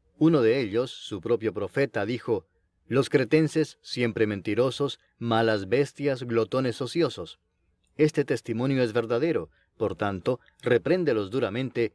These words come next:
para que sean sanos en la fe, no atendiendo a fábulas judaicas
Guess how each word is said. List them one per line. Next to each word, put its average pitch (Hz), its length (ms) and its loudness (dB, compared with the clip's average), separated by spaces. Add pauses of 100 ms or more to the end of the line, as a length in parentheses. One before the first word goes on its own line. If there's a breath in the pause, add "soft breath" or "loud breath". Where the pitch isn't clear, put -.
(160)
para 123 200 -2
que 156 120 -2
sean 117 360 -4
sanos 147 360 -2
en 131 140 -2
la 113 100 -2
fe, 113 320 0 (300)
no 110 240 2
atendiendo 113 600 2
a 95 60 -2
fábulas 120 500 -2
judaicas 120 680 -4